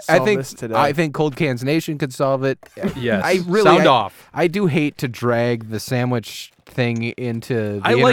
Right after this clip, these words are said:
Speaker 2: internet.
Speaker 3: your, uh, initial thing of just, like, s-, thinking,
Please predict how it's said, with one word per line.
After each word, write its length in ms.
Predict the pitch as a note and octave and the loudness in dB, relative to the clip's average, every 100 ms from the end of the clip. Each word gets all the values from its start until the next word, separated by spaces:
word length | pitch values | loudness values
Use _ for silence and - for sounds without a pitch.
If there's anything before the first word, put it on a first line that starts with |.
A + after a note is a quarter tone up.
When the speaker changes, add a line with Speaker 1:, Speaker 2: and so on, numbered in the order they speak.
| B2 | 2
Speaker 2:
internet. 140 | A#2+ | 2
Speaker 3:
your, 300 | G#3 G3 D#3+ F#3 - | 4 2 0 -6 -6
uh, 60 | D#3+ D3+ | -2 0
initial 460 | F3 D#3+ E3+ D3+ | 2 2 2 0
thing 180 | C#3 B2 | 0 -2
of 80 | G#2 | -2
just, 220 | A#2+ - | -6 -2
like, 180 | A2 F#2+ _ | -4 -4 _
s-, 160 | - - | -18 -18
thinking, 640 | - - C#3 C3 G2 F2 | -16 -2 -2 0 -4 -6